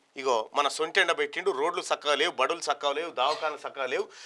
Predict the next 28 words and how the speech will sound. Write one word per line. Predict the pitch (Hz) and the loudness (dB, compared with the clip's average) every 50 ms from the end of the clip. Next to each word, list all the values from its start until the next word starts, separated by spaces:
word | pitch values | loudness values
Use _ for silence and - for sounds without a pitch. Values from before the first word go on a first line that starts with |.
| - - - | -20 -18 -8
నాలుగు | - 139 165 185 220 262 269 269 254 | 2 8 10 10 10 10 8 4 -2
వేల | 233 233 226 226 220 214 208 208 202 196 175 | 0 2 2 2 4 6 6 8 8 8 6
నాలుగు | 170 175 190 196 190 | 4 2 2 2 0
వందల | 190 185 175 175 | -4 -4 -4 -4
డెబ్బై | 175 156 165 156 - 160 | -4 -4 -6 -6 -6 -6
రెండు | 156 151 147 143 | -6 -6 -6 -8
కిలోమీటర్లు | 143 - 160 170 208 214 208 202 196 - 180 165 165 196 180 131 113 | -10 -10 -8 -6 -6 -4 -4 -4 -4 -2 -2 -2 -2 -2 -6 -6 -6
రోడ్లు | 123 160 190 196 196 190 - | -6 -6 -6 -6 -6 -6 -2
ఖరాబ్ | - 143 147 147 139 135 | 0 0 0 0 -2 -2
అయినాయి | 131 127 127 120 | -6 -6 -8 -8
అంటే | 110 110 - 117 101 92 95 - - _ _ _ _ _ - | -10 -10 -10 -10 -10 -10 -10 -12 -14 _ _ _ _ _ -18
ఇది | 120 120 120 113 120 | -16 -16 -14 -10 -8
ఏం | 135 143 143 | -8 -8 -4
సర్కారు, | - 156 151 147 143 135 123 107 104 98 123 | -2 0 0 0 0 0 0 0 0 -2 -8
ఏం | 147 123 117 131 139 | -12 -10 -10 -10 -8
కథ? | 131 - 139 120 - 95 | -6 -4 -4 -4 -2 -2
ఉన్నాడా | 104 123 139 113 113 131 151 147 139 | -2 -2 -4 -4 -6 -4 0 2 2
ఆర్ఎండ్బి | 131 135 151 147 110 117 127 131 131 131 135 127 | 2 2 2 0 -2 -4 -4 -6 -10 -14 -16 -14
మంత్రి, | 110 107 104 98 - 123 | -12 -14 -14 -14 -16 -18
ఉన్నాడా? | 120 104 104 113 120 110 92 104 - _ _ _ _ _ _ _ _ _ _ - | -16 -14 -12 -10 -8 -6 -6 -8 -10 _ _ _ _ _ _ _ _ _ _ -12
ఆ? | 95 113 147 - - _ _ _ _ _ _ _ _ _ _ _ _ _ _ _ _ _ _ _ _ _ _ _ _ _ _ _ _ - | -10 -10 -10 -10 -12 _ _ _ _ _ _ _ _ _ _ _ _ _ _ _ _ _ _ _ _ _ _ _ _ _ _ _ _ -20
ఎటు | 107 113 127 | -20 -16 -12
పోయిరు, | 131 143 143 143 151 | -10 -8 -6 -6 -6
ఏం | 170 147 127 113 | -8 -8 -10 -8
కథ? | 110 95 - 80 - - _ _ _ _ _ _ _ _ _ _ _ _ _ _ _ _ _ _ _ _ - | -10 -12 -12 -14 -20 -20 _ _ _ _ _ _ _ _ _ _ _ _ _ _ _ _ _ _ _ _ -14
ప్రజలారా, | - 117 143 175 190 196 185 180 | -10 -6 -2 0 2 4 4 4
మీరు | 180 185 180 156 | 2 0 -6 -10
మేల్కోండి. | 131 131 143 160 170 170 175 165 143 117 98 87 80 | -8 -8 -8 -8 -8 -10 -12 -10 -10 -12 -14 -14 -16